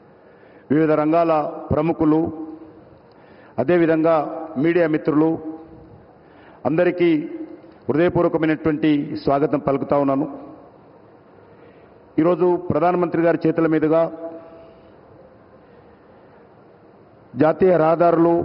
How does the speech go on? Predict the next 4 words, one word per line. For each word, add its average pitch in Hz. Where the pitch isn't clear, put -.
అదేవిధంగా 170
మరి 165
ఇతర 180
విద్యుత్కు 170